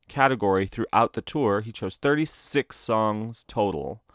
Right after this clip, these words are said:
And Dan was pretty consistent. Dan would choose Space Dog a lot s-, and Carbon a lot. So over the course of the tour, he had thirty-six different songs that he chose. Kathleen, on the other hand, for example, she had fifty-six songs throughout the course of the tour that she chose on her wills and wants.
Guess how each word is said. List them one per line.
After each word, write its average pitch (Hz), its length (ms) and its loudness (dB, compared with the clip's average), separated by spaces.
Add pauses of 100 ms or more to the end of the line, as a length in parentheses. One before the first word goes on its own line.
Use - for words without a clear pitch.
(180)
And 117 100 2
Dan 147 200 6
was 165 100 2
pretty 123 160 -2
consistent. 95 480 -6
Dan 107 220 0
would 107 80 -4
choose 104 180 -6
Space 98 320 -2
Dog 92 240 0
a 92 60 -2
lot 87 360 2 (220)
s-, - 140 -8
and 98 240 -6
Carbon 107 340 4
a 95 80 2
lot. 92 260 0
So 143 180 2
over 120 200 2
the 117 80 -6
course 151 300 2
of 127 80 -4
the 120 60 -4
tour, 107 280 0
he 107 140 -6
had 107 240 -4
thirty-six 123 520 0
different 104 380 -6
songs 92 420 -4
that 87 120 -10
he 85 200 -12
chose. 71 540 -8 (400)
Kathleen, 135 560 -2
on 135 140 2
the 104 80 2
other 92 160 -2
hand, 87 480 -6 (340)
for 101 220 -4
example, 90 420 -4
she 135 240 -4
had 131 240 -4
fifty-six - 720 0
songs 87 400 -6
throughout 85 240 -6
the 87 80 -12
course - 240 -10
of - 60 -18
the - 100 -12
tour 90 180 -8
that 76 140 -8
she 160 240 -4
chose 90 400 0
on 87 120 -4
her 139 180 0
wills 92 240 0
and 82 100 -6
wants. 76 380 -8